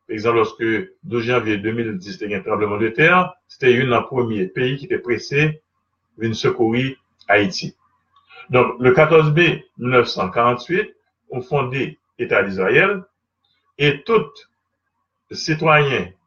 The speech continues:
Eta sa, nouvel Eta sa, yo rele l Izrayelyen. Tandis ke, yo rele Izrayelite, se li gen konotasyon relijyez, se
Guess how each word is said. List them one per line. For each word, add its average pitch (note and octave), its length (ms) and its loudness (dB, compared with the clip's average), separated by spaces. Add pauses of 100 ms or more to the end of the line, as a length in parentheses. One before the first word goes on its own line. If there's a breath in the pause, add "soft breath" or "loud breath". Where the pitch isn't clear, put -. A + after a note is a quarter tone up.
(680)
Eta A#2+ 560 -2
sa, C#3+ 520 0 (100)
nouvel A2+ 340 2
Eta A#2 160 -2
sa, - 400 0 (120)
yo A2+ 160 -2
rele B2+ 260 2
l D3+ 60 0 (140)
Izrayelyen. B2+ 880 0 (1500 soft breath)
Tandis C3+ 340 -2
ke, G3 160 6 (1120)
yo C3+ 160 0
rele C3+ 400 0
Izrayelite, B2 720 0 (600)
se - 340 -4 (380)
li B2+ 80 -8
gen C3+ 160 -6
konotasyon B2+ 640 -4
relijyez, D3+ 640 -4 (400)
se - 280 -8